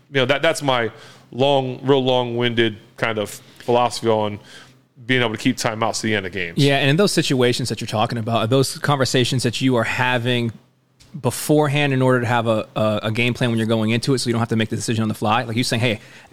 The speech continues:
Speaker 2: in this sce-, scenario, I'm gonna clock the ball."
Speaker 1: No, it's
Speaker 2: Or is
Speaker 1: a,
Speaker 2: it, like,
Speaker 1: it's, it's,
Speaker 2: an
Speaker 1: it's, it's a
Speaker 2: experience
Speaker 1: feel.
Speaker 2: thing?
Speaker 1: Yeah, it's an experience
Speaker 2: Okay.
Speaker 1: thing. Like, I always feel like in a two-minute drill, if I'm going to clock it compared to timeouts, like, okay,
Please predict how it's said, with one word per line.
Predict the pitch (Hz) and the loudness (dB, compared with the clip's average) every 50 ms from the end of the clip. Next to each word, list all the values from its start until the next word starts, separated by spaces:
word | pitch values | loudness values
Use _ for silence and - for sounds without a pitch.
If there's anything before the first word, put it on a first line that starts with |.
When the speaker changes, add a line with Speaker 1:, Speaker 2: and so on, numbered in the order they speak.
| - - | -10 -2
Speaker 2:
in | 131 117 | 2 4
this | 143 175 - - - | 4 4 4 2 -2
sce-, | 180 - - 208 - - 127 131 143 - | -2 -2 -2 -8 -8 -8 -10 -12 -8 -4
scenario, | - 160 147 143 139 131 117 110 107 104 | 0 2 2 4 4 4 4 4 2 2
I'm | 98 117 | 2 2
gonna | 123 123 113 | 0 0 0
clock | - - 113 101 - | 0 0 0 0 -2
the | 98 | -8
ball." | 98 - - - _ _ _ - - - - - - - - - - | -12 -12 -16 -20 _ _ _ -14 -12 -10 -10 -10 -12 -12 -14 -8 -2
Speaker 1:
No, | 156 151 165 156 156 156 | 2 4 4 6 6 4
it's | 160 143 | 4 4
Speaker 2:
Or | 135 135 | 4 4
is | 147 160 | 4 2
Speaker 1:
a, | 143 | 2
Speaker 2:
it, | - | 2
like, | 127 120 117 - | 2 2 2 2
Speaker 1:
it's, | 185 175 175 - | 0 -2 0 0
it's, | 180 170 - | -2 0 2
Speaker 2:
an | - | 2
Speaker 1:
it's, | - 113 | 0 0
it's | - - | 2 0
a | 190 | 2
Speaker 2:
experience | 156 170 151 143 139 127 110 175 | 2 4 2 2 2 2 2 4
Speaker 1:
feel. | 139 117 - | 4 4 4
Speaker 2:
thing? | 135 | 4
Speaker 1:
Yeah, | 135 131 127 | 4 2 2
it's | 127 - | 0 -2
an | 135 | -4
experience | 120 - - - 135 123 120 110 | -4 -4 0 0 2 2 4 2
Speaker 2:
Okay. | 101 104 92 | 2 0 -4
Speaker 1:
thing. | 90 - - - - - - - - - | -8 -10 -16 -18 -18 -20 -20 -18 -8 0
Like, | 135 143 143 | 0 2 2
I | 139 147 165 | 2 2 4
always | 175 175 156 - | 4 4 2 2
feel | - 151 156 147 | 2 4 4 4
like | 139 131 123 135 | 4 4 2 2
in | 131 120 | 0 0
a | |
two-minute | 110 - - 160 147 147 143 131 113 | 0 2 2 2 2 4 2 2 2
drill, | - 117 123 120 117 113 | 2 2 4 4 4 2
if | 107 98 - | 2 0 -2
I'm | 123 123 139 143 139 | 0 0 0 0 0
going | 123 131 131 127 120 | 2 2 2 2 0
to | - - 127 123 120 117 107 - - | -2 0 2 2 2 2 0 -2 -6
clock | - - 127 127 120 120 117 | -6 0 2 4 4 4 2
it | 143 131 | 0 -4
compared | - 117 101 123 123 113 | -2 -2 0 0 0 0
to | - - 120 | -2 -2 -2
timeouts, | 117 113 117 113 107 104 - | -2 0 2 0 0 2 0
like, | 113 - - | -4 -2 -2
okay, | 123 113 - 117 107 - | -2 0 0 -2 -2 -2